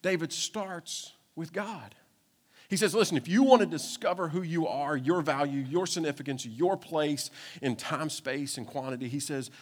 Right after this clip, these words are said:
"start with God, because there's nothing bigger than that." He says, "Let's start at the biggest place." So he starts with the name of God, and he starts with his relationship, because he understands that seeing who God is, having a,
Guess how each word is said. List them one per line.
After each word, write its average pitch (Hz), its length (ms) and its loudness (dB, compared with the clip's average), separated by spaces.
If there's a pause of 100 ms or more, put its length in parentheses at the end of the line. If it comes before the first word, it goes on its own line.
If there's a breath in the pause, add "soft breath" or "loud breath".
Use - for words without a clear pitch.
(160 loud breath)
"start - 640 -2
with 143 300 -8
God, 165 440 -6
because 175 220 -2
there's - 140 -2
nothing 160 240 4
bigger 190 280 0
than 104 100 -6
that." 95 120 -2
He 98 80 -2
says, 165 160 -4
"Let's 220 140 -6
start 277 260 0
at - 80 -2
the - 80 -6
biggest 190 380 -2
place." 214 520 -6 (300 loud breath)
So 196 140 6
he 170 120 6
starts 226 680 2
with 208 140 -4
the 196 60 -6
name 190 300 2
of 147 160 -2
God, 156 380 0
and 139 100 -2
he 151 60 -4
starts 190 400 0
with 180 160 0 (260 loud breath)
his 160 220 8
relationship, 156 760 2
because 147 220 -2
he 202 100 2
understands 196 420 2
that 151 100 -6
seeing 233 440 0
who 175 180 -2
God 180 420 2
is, 101 360 -6
having 160 300 0
a, 135 100 0